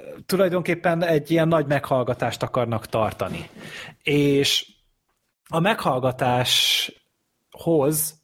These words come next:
hozzá hazudnak egy ügynököt, aki majd valamiféle ilyen koronatanú lesz ebben az ügyben, és ő nem létezik valójában. Tehát ő csak kitalálja az a fickó, aki el akarja magáról terelni a gyanút,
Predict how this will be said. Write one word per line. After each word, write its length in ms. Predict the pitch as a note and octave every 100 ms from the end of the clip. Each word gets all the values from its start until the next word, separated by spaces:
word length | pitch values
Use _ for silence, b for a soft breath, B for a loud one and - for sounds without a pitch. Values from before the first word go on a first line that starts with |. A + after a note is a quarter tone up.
| _ _
hozzá 480 | G3 F#3+ C3 C#3 A#2
hazudnak 800 | A2+ C3 B2 A2 A2+ B2 C3 - _
egy 240 | B2+ A2+ -
ügynököt, 840 | D3+ B2 G#2+ - A#2+ D#3 - - B B B B B
aki 760 | - C3+ C3+ - C#3+ C#3 C#3+ B2+
majd 260 | C3+ C3+ C3
valamiféle 640 | C3+ C3+ C3+ - C3+ B2+
ilyen 220 | B2+ B2+
koronatanú 720 | B2 D#3+ C#3 A#2+ - B2 A2+
lesz 280 | G#2+ A2 -
ebben 280 | A#2 A2 G#2+
az 140 | G2
ügyben, 600 | G2+ G2 A2 A#2+ F#3+ - _ B B B B B B _
és 800 | D3+ D3+ D3+ D3 D3 - - - _ _
ő 160 | F#3+ F3
nem 200 | D3+ A#2+
létezik 500 | G2+ - A2 G#2 -
valójában. 500 | G#2 G2+ G2+ A2 A#2
Tehát 220 | C3 D3
ő 80 | C3+
csak 180 | D#3+
kitalálja 720 | D#3 E3 D3 B2+ B2 A#2+ A#2+
az 140 | B2 A#2
a 60 |
fickó, 580 | A#2+ A#2+ A#2+ - A#2+ A2
aki 760 | A2+ - - A#2 A2+ A2+ A2+ B -
el 140 | C#3+
akarja 340 | B2+ C3+ B2
magáról 460 | A#2+ A#2+ A#2+ A2+ A2+
terelni 460 | C3 A#2+ A#2 G#2+ G2
a 80 |
gyanút, 520 | G2+ A#2 D3 G3 -